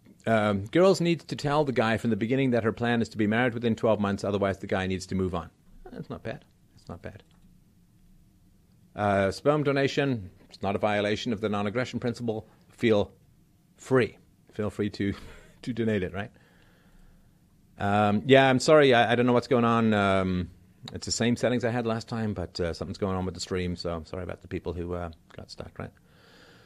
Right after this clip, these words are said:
Tucker Carlson doxxed by Antifa. How does the N A P apply here? Well,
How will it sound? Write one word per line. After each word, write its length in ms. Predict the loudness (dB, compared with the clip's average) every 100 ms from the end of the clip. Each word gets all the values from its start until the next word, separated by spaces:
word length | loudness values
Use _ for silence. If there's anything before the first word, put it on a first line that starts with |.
| _ 2
Tucker 260 | 4 4
Carlson 500 | 4 6 6 4 2
doxxed 320 | 4 4 2 0
by 120 | 2
Antifa. 440 | 2 0 2 2
How 100 | 0
does 140 | -4 -2
the 140 | 0
N 120 | 4
A 100 | 2
P 340 | 2 2 2 -2 -4
apply 420 | -4 -2 -2 0
here? 360 | -2 -6 -12 -16 _ _ _ _ _ _ _ _ _ _ _ _ _ _ _ _ _ -20 _ _ _ _ 4
Well, 440 | 8 8 6 2